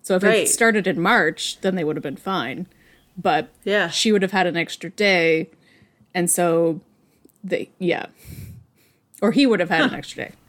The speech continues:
Speaker 2: He would have
Speaker 1: Would
Speaker 2: had an extra day.
Speaker 1: Yeah.
Speaker 2: Yeah.
Speaker 1: So
Speaker 2: So strange.
Speaker 1: Yeah.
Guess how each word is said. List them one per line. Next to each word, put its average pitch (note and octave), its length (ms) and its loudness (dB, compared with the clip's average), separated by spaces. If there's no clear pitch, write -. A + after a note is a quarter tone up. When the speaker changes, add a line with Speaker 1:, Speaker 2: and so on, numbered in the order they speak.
Speaker 2:
He B3 160 0
would F3+ 100 4
have - 80 0
Speaker 1:
Would F3 40 -2
Speaker 2:
had E3+ 140 -4
an E3 80 -10
extra - 280 -12
day. - 100 -2
Speaker 1:
Yeah. F#3+ 100 0
Speaker 2:
Yeah. G3+ 120 2
Speaker 1:
So F#3 400 4
Speaker 2:
So F3+ 120 4
strange. D4+ 400 -4
Speaker 1:
Yeah. F#4+ 260 2